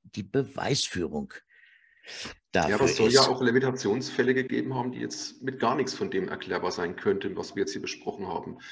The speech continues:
Speaker 2: Wenn man zum Beispiel einige heilige, äh, Personen nimmt, wie zum Beispiel Franz von Assisi, da kann ich jetzt nichts finden, was irgendwo als Erklärung herhalten kann, was wir jetzt hier alles besprochen haben. Da ist kein besonderer Klang vorhanden gewesen, keine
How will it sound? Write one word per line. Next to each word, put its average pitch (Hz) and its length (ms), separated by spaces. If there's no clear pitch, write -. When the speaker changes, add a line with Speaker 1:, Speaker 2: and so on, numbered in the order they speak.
Speaker 2:
Wenn 92 80
man 92 120
zum 98 140
Beispiel 98 220
einige 101 320
heilige, 107 460
äh, 104 220
Personen 107 460
nimmt, 107 160
wie 92 220
zum - 140
Beispiel 87 200
Franz - 300
von 98 140
Assisi, 117 560
da 104 240
kann 113 200
ich 127 120
jetzt - 300
nichts 143 400
finden, 135 400
was 127 240
irgendwo 127 400
als 117 120
Erklärung 131 680
herhalten 123 520
kann, 127 360
was - 200
wir 123 60
jetzt 131 140
hier 123 100
alles - 140
besprochen - 440
haben. 90 120
Da 90 80
ist - 200
kein 95 140
besonderer 95 380
Klang 120 360
vorhanden 117 320
gewesen, 107 240
keine 101 280